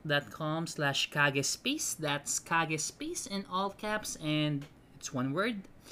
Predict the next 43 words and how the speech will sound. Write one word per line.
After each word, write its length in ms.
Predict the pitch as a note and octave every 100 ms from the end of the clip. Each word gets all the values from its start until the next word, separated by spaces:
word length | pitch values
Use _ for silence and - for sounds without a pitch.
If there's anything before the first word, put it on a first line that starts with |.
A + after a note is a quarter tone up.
| - - - - - -
I'm 260 | E3 F3 F#3+
also 300 | G3+ - G3+
on 140 | G3
Instagram 640 | G#3 G#3 G3 G#3 G#3 G#3 F#3+
at 220 | E3 -
Kage 320 | F3 F3 E3
Space. 800 | - - A#3+ C4 - - - - -
That's 320 | C3 B2+ -
Kage 320 | - D#3 D#3+ D#3+
Space 360 | - G3 F#3+
in 160 | F3+ D#3
lowercase, 760 | D#3+ D#3+ E3 - F3+ G3 F#3+ -
and 540 | D3+ D3+ D3+ D3 C#3+
that's 220 | B2+ -
one 220 | B2+ B2 D#3
word. 260 | G3 G3 - - - - - - -
And 480 | F#3 F#3+ F#3+ F#3 - - -
I 80 | C#3+
know 300 | C#3 C#3 C3 C3
all 140 | B2+
of 100 | B2
you 140 | B2+
are 80 | A#2+
lazy 320 | A#2 A2+ A#2
as 160 | A#2 -
fuck, 360 | - D#3 D3+ -
so 720 | - C#3 B2+ B2+ B2+ B2+ B2+
yeah, 300 | C#3 F3+ C#3+ -
you 140 | A#2+
can 300 | B2+ C3 C3
check 240 | - C3+ -
all 160 | C3+ C3
the 460 | B2+ C3 B2+ B2+
links 340 | A#2+ C3+ D3 -
to 120 | C#3
my 160 | B2+ B2
social 340 | C#3+ C3+ C3+
media 540 | C#3+ F3 F3+ F3+ F#3
in 140 | F#3 C#3
the 80 | C3
description 580 | B2+ - D3 - C#3+
box 320 | B2 B2 A#2+ -
below. 340 | B2 A#2+ -